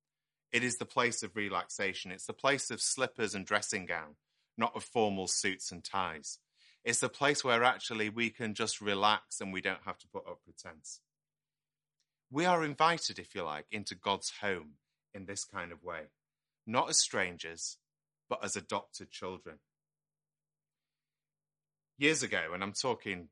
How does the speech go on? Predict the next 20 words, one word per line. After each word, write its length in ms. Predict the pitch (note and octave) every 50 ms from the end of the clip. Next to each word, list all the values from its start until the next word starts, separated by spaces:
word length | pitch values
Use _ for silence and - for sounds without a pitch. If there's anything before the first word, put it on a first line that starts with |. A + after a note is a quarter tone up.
| _ _ -
twenty, 640 | - - - C#3 B2+ A2+ F#2+ - - G2+ F2 E2+ -
twenty-five 640 | - - G#2 F#2 - F#2+ F2+ - F#2+ F2+ F2 E2 G2+
years 220 | G2 F#2+ F#2+ -
ago, 140 | G2 E2+ D#2+
I 160 | E2+ F#2 A2
was 180 | A#2+ A#2 G2+ G#2
involved 500 | F#2 F2+ - F#2+ F#2 F2 E2+ E2 - - - _
in 320 | G2 F2+ E2+ E2+ E2 E2 - - F2
a 40 |
mission, 520 | F2 F2+ G#2 A2 - - A2+ F#2 E2 D#2+ - _ _ _ _ _ _ _ -
um, 300 | F#2+ F2+ F2 E2+ E2+ E2+ - _
down 400 | - G2+ G2 G2 F#2 F2+ F2+ F2+ F2+ -
in 360 | F#2+ F2+ F2 F2 E2+ E2 E2+ - -
sort 240 | - - G#2+ -
of 80 | F#2+ D#2+ -
mid 280 | G2 G2 G#2 G#2+ G2 F#2+
Wales 440 | G2+ G2+ G#2 G#2+ A2 A#2 B2+ A#2+ -
on 120 | F#2+ F#2
the 40 | F#2+
Welsh 300 | F#2 G2 G2 G2 -